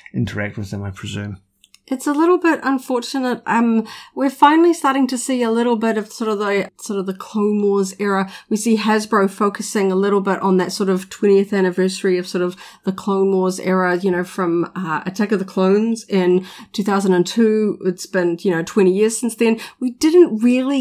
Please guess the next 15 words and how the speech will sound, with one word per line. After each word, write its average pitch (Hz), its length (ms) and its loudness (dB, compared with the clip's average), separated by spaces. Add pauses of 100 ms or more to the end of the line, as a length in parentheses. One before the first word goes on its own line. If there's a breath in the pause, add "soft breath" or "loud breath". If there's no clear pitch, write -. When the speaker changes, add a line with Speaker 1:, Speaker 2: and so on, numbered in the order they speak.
Speaker 2:
get 247 240 -4
much 226 480 0
in 226 160 4
the, 208 320 0 (160)
in 214 100 4
the 208 80 4
way 208 440 2
of 190 380 2
Attack 214 320 -4
of 220 100 0
the 214 60 -2
Clones 202 460 0
product 208 720 -6
from 202 600 -4 (160)
Funko. 294 540 2